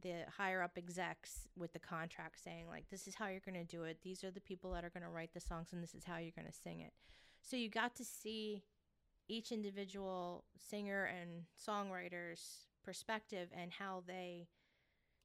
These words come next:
differed. 'Cause, like, Mike Nesmith was more into, like, country-esque,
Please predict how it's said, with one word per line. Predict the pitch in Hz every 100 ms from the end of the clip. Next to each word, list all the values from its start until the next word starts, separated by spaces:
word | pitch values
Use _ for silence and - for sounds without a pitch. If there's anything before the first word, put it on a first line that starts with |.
| 190
differed. | 240 330 - - - - _
'Cause, | - 208
like, | 202 196
Mike | 208 240 -
Nesmith | 208 208 202 196 -
was | 202 196 185 -
more | 190 180
into, | 180 175 - 175
like, | 180 175 - - _ _ - _ _ - - _ - -
country-esque, | - 208 185 - 185 170 180 170 - -